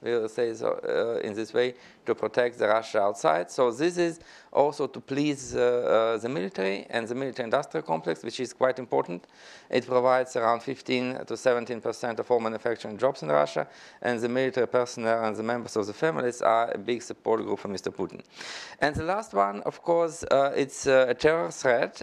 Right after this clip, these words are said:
uh, because, uh, the, the, the fighting with terrorists, even maybe in some, uh, grotesque way, was for many years Mister Putin's big game.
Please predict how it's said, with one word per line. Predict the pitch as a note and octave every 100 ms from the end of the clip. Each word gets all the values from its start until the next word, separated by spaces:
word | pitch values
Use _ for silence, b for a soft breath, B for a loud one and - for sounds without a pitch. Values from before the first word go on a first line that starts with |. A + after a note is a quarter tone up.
| -
uh, | B2
because, | B2 B2+ C#3 C3 C3 A#2 -
uh, | C3+ B2+ A#2
the, | A#2+ A#2+ -
the, | - F2+ B2
the | A#2 A#2+
fighting | - C#3+ C#3+ C3+ A#2
with | B2 -
terrorists, | D3 C3+ A#2+ A2 - - - B B B B B
even | A#2+ A#2+ A#2 A#2
maybe | A#2+ A#2 A#2+ A#2+
in | A2
some, | G#2 A#2 A2 G#2+
uh, | A2+ A2+ F#2+
grotesque | A2+ - A2+ A2 A#2
way, | A2+ A#2
was | G#2 G#2+ G2+ -
for | A2 G#2 G2 D#2+
many | C3 C3+
years | A2+ G#2+ A2 -
Mister | G#2+ G2 G2+
Putin's | A#2+ A2+ G2 F2+ G2+
big | G#2+
game. | G2 B2+ F3